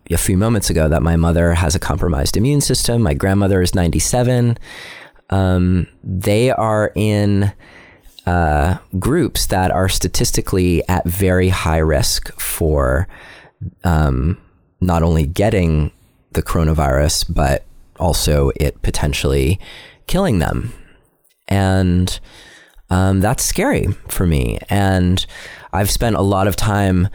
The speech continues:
you know, the way that I tend to deal with uncertainty is through research. So <laughs> reading and reading and reading. And, um, you know, that's partly how this podcast came to be, because I had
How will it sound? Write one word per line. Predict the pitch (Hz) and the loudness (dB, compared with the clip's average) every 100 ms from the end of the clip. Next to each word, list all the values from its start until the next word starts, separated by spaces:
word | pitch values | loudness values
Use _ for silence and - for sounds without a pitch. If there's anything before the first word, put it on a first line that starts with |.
| - - | -8 -10
you | - 87 | -2 0
know, | |
the | 80 87 | 2 2
way | 95 104 | 2 2
that | 98 - | 0 -2
I | 90 98 | -2 0
tend | - 92 82 | 0 0 0
to | 82 | 0
deal | 87 82 | 2 2
with | 80 73 | 2 2
uncertainty | 80 85 117 90 87 82 76 - | 0 0 0 0 0 0 0 0
is | 82 78 - - | 2 2 0 -4
through | - 85 76 | 0 0 2
research. | 85 - - 73 - - | 0 0 -2 -4 -4 -4
So | - 80 78 80 - - | -2 0 2 0 -4 -10
<laughs> | - - - | -16 -10 -2
reading | 98 104 95 | 0 0 0
and | 87 | 2
reading | 80 92 90 | 2 2 2
and | 82 | 2
reading. | 90 107 95 90 87 - - - - - - | 2 2 2 0 -2 -6 -18 -18 -18 -20 -4
And, | 95 90 82 82 82 | 0 2 2 2 2
um, | 78 76 73 85 - - | 2 2 2 0 -2 -6
you | 151 | -2
know, | 180 78 | 0 2
that's | 82 90 - - - - - | 0 0 -2 -6 -8 -14 -4
partly | - 170 101 92 | -2 0 0 2
how | 98 92 | 2 0
this | 92 - | 0 0
podcast | - 190 302 - 53 - | -2 -2 -2 -2 -2 -4
came | - 156 73 | -2 0 0
to | - | 0
be, | - 55 | 0 0
because | 65 82 82 73 - - - | -2 -2 0 2 0 -2 -4
I | 76 80 | -2 0
had | 82 80 80 | 2 0 0